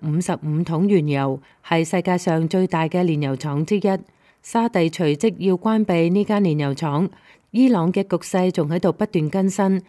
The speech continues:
想知道有咩變化，請大家繼續留意希望之聲頻道。我哋而家休息一陣，先聽一個關於健康嘅問題啊。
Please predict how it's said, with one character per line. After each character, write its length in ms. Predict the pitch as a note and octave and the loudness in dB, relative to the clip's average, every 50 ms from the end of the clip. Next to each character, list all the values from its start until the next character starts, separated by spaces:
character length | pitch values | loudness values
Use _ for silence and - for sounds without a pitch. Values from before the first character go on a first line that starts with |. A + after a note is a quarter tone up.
| _ _ | _ _
想 300 | - - D3+ C#3+ D#3+ F#3+ | -10 -4 -4 -2 0 -2
知 180 | F#3+ - B3 B3 | 0 0 0 0
道 200 | A#3+ A3+ G3 F#3 | 2 2 2 2
有 120 | F#3 D#3 | 2 2
咩 200 | E3 F#3 G#3 G3+ | 2 2 2 0
變 220 | F#3 - F3 E3+ E3+ | 2 0 2 0 0
化， 340 | D#3+ - E3+ D#3+ D#3+ D#3+ D#3 - - - - _ | 0 0 0 0 0 -2 -4 -8 -16 -20 -20 _
請 220 | - - F3+ G#3 G#3 | -2 0 0 2 2
大 140 | G#3 F3+ | 2 0
家 180 | F3+ A3 A3+ A3+ | 2 2 0 0
繼 120 | A3+ - | 2 0
續 220 | F#3+ F3 - F3 D3 | 0 0 0 -2 -2
留 240 | - D#3 D#3 D3+ D3 | -2 -2 -2 0 0
意 160 | D#3 F#3 G3 F#3+ | 2 2 2 2
希 180 | F#3+ A#3+ A#3 | 2 0 2
望 240 | A3+ G3+ D#3+ D3+ D#3 | 2 2 0 0 -2
之 160 | D3+ - G#3 | 0 0 -2
聲 200 | F#3+ - G#3+ G#3+ | 0 2 0 0
頻 240 | G#3 F#3+ D#3+ C3 C3+ | 0 0 -2 -4 -2
道。 320 | - D3+ C#3+ C#3 C#3 C#3 - _ _ _ _ _ _ _ _ _ _ _ _ _ _ _ _ _ _ - | -2 -2 -2 -2 -2 -4 -6 _ _ _ _ _ _ _ _ _ _ _ _ _ _ _ _ _ _ -6
我 160 | D#3+ E3 F#3 | -2 -2 0
哋 180 | E3+ F3 D3+ C#3 | 2 2 0 0
而 40 | C#3 | 0
家 260 | - G#3 G#3 G#3+ G#3+ | 0 0 0 2 2
休 200 | G3 G#3 G#3 G#3 | 2 2 0 0
息 120 | G3+ - | -2 -4
一 140 | G#3 - G#3 | -2 -2 -2
陣， 400 | G3+ - - E3 D3 C#3 - - _ _ | -2 -2 -2 -2 -2 -2 -4 -6 _ _
先 240 | - - C4+ C4+ C4+ | -8 -2 0 0 0
聽 240 | C4 C4+ C4 B3+ B3+ | 0 0 0 0 0
一 60 | C4 | 0
個 140 | - G3+ F3 | 0 0 0
關 260 | F3+ F3+ - A3+ A3+ | 0 0 0 0 2
於 100 | A3+ A3 | 2 2
健 240 | G#3 - D#3+ D3+ D3+ | 0 0 -2 0 0
康 240 | F3+ G3 G#3+ A3 G3+ | 0 0 0 0 0
嘅 100 | G3+ F3+ | 0 0
問 220 | E3+ E3+ D#3+ D#3 | 0 0 0 -2
題 240 | D3 E3 D#3 C3 C3+ | -4 -4 -4 -2 -2
啊。 120 | G3+ A#3 | -2 -4